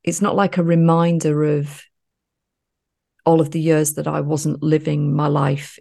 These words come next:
in a wholehearted, authentic way. What it is instead is this real, um, appreciation of myself, the work that I've put in, everything that I've done for myself, and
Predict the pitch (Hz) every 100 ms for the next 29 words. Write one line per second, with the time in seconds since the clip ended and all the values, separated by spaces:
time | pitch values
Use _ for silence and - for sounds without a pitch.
0 | - 151 143 143 139 139 - _ _ _
1 | - - 165 143 143 147 147 143 147 143
2 | 143 - 165 156 127 - - - 170 180
3 | 170 165 151 147 - - 180 147 - -
4 | - 147 143 147 - - _ _ _ -
5 | 156 170 175 170 160 151 147 - _ _
6 | _ _ _ _ _ _ _ _ - _
7 | _ - 156 151 - 147 - 175 143 160
8 | 151 156 147 - - 143 _ _ 156 147
9 | 151 147 - 156 156 147 - _ _ _
10 | 160 151 160 - 147 147 147 - 156 156
11 | 160 151 156 - 143 160 156 143 147 143
12 | 143 139 143 - 160 156 151 147 147